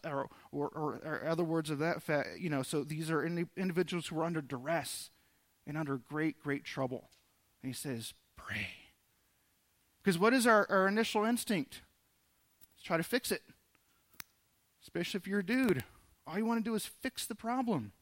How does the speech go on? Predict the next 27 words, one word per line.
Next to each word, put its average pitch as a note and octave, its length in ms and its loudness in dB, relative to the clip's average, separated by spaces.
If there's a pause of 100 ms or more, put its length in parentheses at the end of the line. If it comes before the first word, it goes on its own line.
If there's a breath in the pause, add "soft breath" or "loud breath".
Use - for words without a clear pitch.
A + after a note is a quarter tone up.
(540)
But A#2+ 120 -6
he's E3 180 -2
saying, E3+ 400 -2
"Look, A#3+ 180 0 (240)
pray." F#3 440 2 (920 soft breath)
You G3+ 160 0
may A#3 160 6
not A3 180 4
be G#3 60 4
able F#3+ 140 4
to E3+ 60 0
fix - 280 -4
the E3 80 -6
problem. B2+ 500 0
You E3+ 100 -4
may A#3 180 4
not A3 180 2
be G3 60 0
able E3+ 140 0
to - 60 -14
fix - 220 -4
the D3 180 0
issue D3 220 -4
that C3 220 -2
you're B2 100 -4
suffering - 500 -6
with. - 240 -12